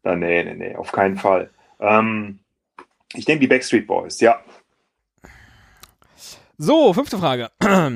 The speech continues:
Speaker 2: Backstreet Boys angeklickt. Ähm, du musst dir ein Tattoo <laughs> aussuchen, das du auf deine Stirn tätowierst.
Speaker 1: <laughs>
Speaker 2: Da wäre zum einen so ein Tribal.
Speaker 1: Mhm.
Speaker 2: Dann wäre da Hello Kitty.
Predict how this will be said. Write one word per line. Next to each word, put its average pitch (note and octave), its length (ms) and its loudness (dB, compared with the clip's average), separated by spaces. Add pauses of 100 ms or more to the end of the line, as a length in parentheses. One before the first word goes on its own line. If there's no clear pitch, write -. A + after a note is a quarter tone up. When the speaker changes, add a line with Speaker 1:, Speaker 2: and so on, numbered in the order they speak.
(340)
Speaker 2:
Backstreet D#3 260 -6
Boys A#2 140 -6
angeklickt. A2 360 -14 (400)
Ähm, A3 540 0 (460)
du D#3+ 140 -4
musst A#3+ 220 -2
dir C4+ 80 2
ein F#3 180 -2
Tattoo E3 560 0 (420)
<laughs> - 440 -12
aussuchen, A#3 600 -2
das - 240 -2
du F#3 80 2
auf E3+ 120 0
deine F#3 240 -2
Stirn C#4 440 2
tätowierst. C#3 800 -4 (560)
Speaker 1:
<laughs> A#3+ 240 4 (720)
Speaker 2:
Da E3+ 140 2
wäre C4 180 4
zum B3+ 180 -2
einen B3+ 460 0
so G#3+ 120 -2
ein A3 160 0
Tribal. C3+ 600 0 (1600)
Speaker 1:
Mhm. F#3 460 -12
Speaker 2:
Dann G#3+ 280 -2
wäre A3+ 240 0
da F3 380 2
Hello C#4+ 300 0
Kitty. C3 480 -6